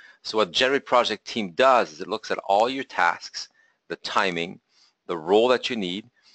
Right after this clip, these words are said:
and how much of that time you need per week. It is gonna figure out how many people you need for each role and when they're needed. So when you click on that, you then see, but my project team members, it, it assigns generic resources for now.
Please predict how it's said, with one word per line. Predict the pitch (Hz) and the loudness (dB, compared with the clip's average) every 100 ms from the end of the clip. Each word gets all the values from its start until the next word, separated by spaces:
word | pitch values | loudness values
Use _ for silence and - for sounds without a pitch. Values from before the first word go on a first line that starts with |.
| _ - | _ -4
and | 90 92 95 | -2 0 -2
how | - 104 98 | 2 4 4
much | 101 104 - - | 2 2 0 -2
of | - 92 | -4 -2
that | 95 - | -2 -2
time | - 104 92 | -2 -2 -2
you | |
need | 87 - | -12 -10
per | 95 | -8
week. | 90 110 92 | -6 -6 -6
It | 92 | -6
is | 92 | -6
gonna | - 104 | -2 -4
figure | - 127 113 | -2 -2 2
out | 110 | 2
how | - 123 | 2 -2
many | 123 101 _ | 0 -6 _
people | - 120 - 101 | -14 -12 -8 -6
you | 87 85 | -6 -8
need | 87 87 76 90 _ _ _ _ | -12 -12 -14 -18 _ _ _ _
for | - 107 95 101 | -6 -2 0 -2
each | 113 - - | -6 -6 -4
role | 98 90 82 - _ _ - | 0 2 0 -6 _ _ -8
and | 95 | -2
when | 98 87 | 0 0
they're | 85 | -6
needed. | 80 78 71 _ - | -6 -10 -10 _ -20
So | - | -10
when | 80 87 | -8 -8
you | 92 | -10
click | - - 127 | -6 -4 0
on | 104 90 | -2 0
that, | 110 110 85 | 2 0 -4
you | 87 87 | -8 0
then | 107 98 | 0 0
see, | - - 117 104 _ _ _ - _ _ _ - | -6 -6 -6 -6 _ _ _ -20 _ _ _ -14
but | 87 | -6
my | 90 | -4
project | - 135 117 110 | 2 2 2 -6
team | - 151 120 | -2 0 0
members, | 92 80 95 92 | 0 0 -4 -4
it, | - - | -14 -10
it | 95 - - | -10 -10 -12
assigns | 92 - 104 104 98 80 | -10 -2 2 2 0 -4
generic | 101 104 110 87 | 0 0 0 -4
resources | 101 95 85 80 85 - | -10 -8 -8 -8 -10 -10
for | 87 | -8
now. | 78 76 | -4 -6